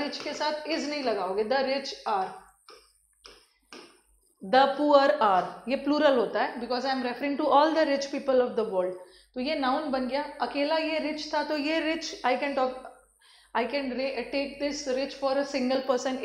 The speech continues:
एक अमीर की भी बात कर सकती हूँ। ये adjective है, but इसमें the लग गया है, noun आ गया है। The rich means all the rich people of the world, और इसके साथ are लगेगा, ठीक है। rich तो लोगों के लिए है, और एक word होता है the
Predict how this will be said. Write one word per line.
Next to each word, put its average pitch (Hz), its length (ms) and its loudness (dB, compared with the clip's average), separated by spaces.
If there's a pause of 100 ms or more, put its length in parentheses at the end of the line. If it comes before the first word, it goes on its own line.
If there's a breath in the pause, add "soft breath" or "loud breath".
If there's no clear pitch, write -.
एक 285 100 0
अमीर 277 260 0
की 285 120 -4
भी 277 120 -2
बात 240 280 2
कर 233 120 2
सकती - 300 -8
हूँ। 226 100 -8 (680 loud breath)
ये 269 160 2
adjective 247 460 0
है, 240 100 0
but 254 100 0
इसमें 269 320 -2
the 240 160 2
लग 269 220 -2
गया 269 160 0
है, 269 120 0
noun 233 300 0
आ 214 340 0
गया 214 240 0
है। 226 240 -6 (160)
The 254 200 6
rich 285 240 0
means 269 320 -4
all 247 280 4
the 254 140 4
rich 247 180 -6
people 254 340 -4
of 240 100 -8
the 220 140 -4
world, 247 180 -2
और 294 120 -2
इसके 294 200 -6
साथ 294 260 -2
are 196 280 0
लगेगा, - 280 -12 (540 loud breath)
ठीक 320 120 0
है। 330 140 4
rich 370 300 -2
तो 392 100 2
लोगों 311 400 4
के 247 120 -2
लिए 208 200 -2
है, 277 120 -2 (120)
और - 120 0 (100)
एक 339 260 -4
word 320 160 0
होता 262 260 -2
है 294 200 0
the 285 120 6